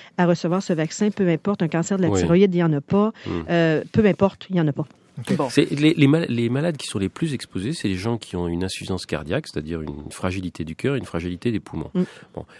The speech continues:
Speaker 2: Mais ceux qui peuvent recevoir le vaccin, a priori, c'est tout le monde, sauf les gens qui ont une immunité, un, un trouble de l'immunité très, très grave. Il y en a assez peu.
Speaker 4: Oui.
Speaker 3: Mm. Et d'ailleurs, euh, il y a monsieur, euh, Côté qui dit, euh, « Je suis atteint de sclérose en plaques, qui est une maladie auto-immune.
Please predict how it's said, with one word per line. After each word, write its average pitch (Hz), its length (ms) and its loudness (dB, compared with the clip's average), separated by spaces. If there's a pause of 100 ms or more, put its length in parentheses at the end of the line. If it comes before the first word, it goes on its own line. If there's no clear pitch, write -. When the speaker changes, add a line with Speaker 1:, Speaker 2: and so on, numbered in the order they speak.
(120)
Speaker 2:
Mais 92 100 -2
ceux - 160 0
qui - 140 -2
peuvent 107 200 2
recevoir 104 480 2
le 82 100 -4
vaccin, 78 420 -4
a - 60 -6
priori, 123 360 -6
c'est - 380 -2 (100)
tout 95 140 -4
le 87 80 -2
monde, 123 200 2
sauf - 220 -6
les 85 60 -4
gens 98 160 -2
qui - 120 -10
ont 82 40 -4
une 82 80 -4
immunité, 85 360 -4
un, 85 160 -2
un 82 200 -4
trouble 117 260 -2
de 95 60 0
l'immunité 82 400 -2
très, - 200 -6
très 78 200 -10
grave. 98 260 -4
Il 76 60 -10
y 73 40 -8
en 71 60 -10
a 69 60 -12
assez - 220 -12
peu. - 180 -14 (180)
Speaker 4:
Oui. 180 120 2 (280)
Speaker 3:
Mm. 156 60 2
Et 131 80 6
d'ailleurs, 135 500 6
euh, 123 100 0
il 120 40 0
y 120 60 2
a 117 40 2
monsieur, 147 640 2
euh, 110 200 0
Côté 131 360 -4
qui 135 120 -6
dit, 131 460 -2
euh, « 110 160 -2
Je 107 140 -4
suis 123 200 -4
atteint 123 240 0
de 135 120 -2
sclérose 143 560 0
en 110 120 0
plaques, 117 360 -4
qui - 80 -6
est - 100 -10
une 110 100 -6
maladie 104 380 -4
auto-immune. 117 600 -6